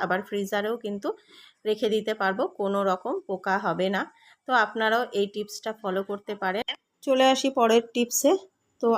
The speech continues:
আমরা কিন্তু মশলার প্যাকেট যখন কাটি, তখন কিন্তু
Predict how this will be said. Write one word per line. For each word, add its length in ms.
আমরা 200
কিন্তু 280
মশলার 440
প্যাকেট 280
যখন 220
কাটি, 280
তখন 240
কিন্তু 220